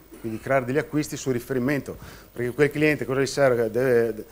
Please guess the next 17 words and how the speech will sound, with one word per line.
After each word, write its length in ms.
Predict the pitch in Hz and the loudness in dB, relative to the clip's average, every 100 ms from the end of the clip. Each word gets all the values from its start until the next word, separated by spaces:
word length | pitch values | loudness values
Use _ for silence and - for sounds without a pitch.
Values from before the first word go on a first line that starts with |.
| - - - | -20 -20 -10
in 120 | 113 | -4
quel 600 | - 143 135 127 120 120 120 | 2 4 6 6 4 2 0
insieme 320 | 110 143 135 | -2 -2 -2
di 100 | 127 | -2
prodotti, 420 | 143 131 143 131 | 0 4 4 2
gli 60 | 110 | -4
servono 280 | 147 131 | -2 -2
tre 140 | 120 156 | -2 -2
prodotti 400 | 143 127 147 120 | 2 4 4 2
che 100 | 127 | -2
non 120 | 123 | -2
li 80 | 120 | 0
tiene 220 | 185 190 | 2 2
a 20 | |
magazzino, 520 | 139 127 123 120 110 101 | 2 0 0 0 -2 0
ma 120 | 139 | 0
li 220 | 143 | 0